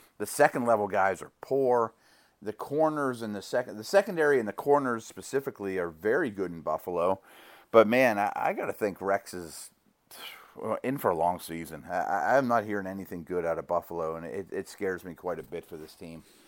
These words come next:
You know, we'll see, but there, all the news coming out of there has not been favorable. Other injury news that kinda went under the radar is the Bears center, uh, Grasso,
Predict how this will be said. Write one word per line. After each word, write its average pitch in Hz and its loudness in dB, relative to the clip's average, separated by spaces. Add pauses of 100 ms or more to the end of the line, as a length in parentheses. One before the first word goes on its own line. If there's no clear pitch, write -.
(460)
You 117 -2
know, 120 2
we'll 135 0
see, 110 0 (100)
but 104 0 (220)
there, 120 -2
all 139 4
the 135 2
news 113 -2
coming 98 -6
out 95 0
of 90 -6
there 90 -4
has 92 -10
not 90 -2
been 78 -12
favorable. 71 -10 (1700)
Other 202 8
injury 165 4
news 160 6
that 143 -4
kinda 151 6
went 139 4
under 143 0
the 120 0
radar 117 6
is 113 0
the 117 -4
Bears 135 6
center, 107 2 (240)
uh, 98 2
Grasso, 104 0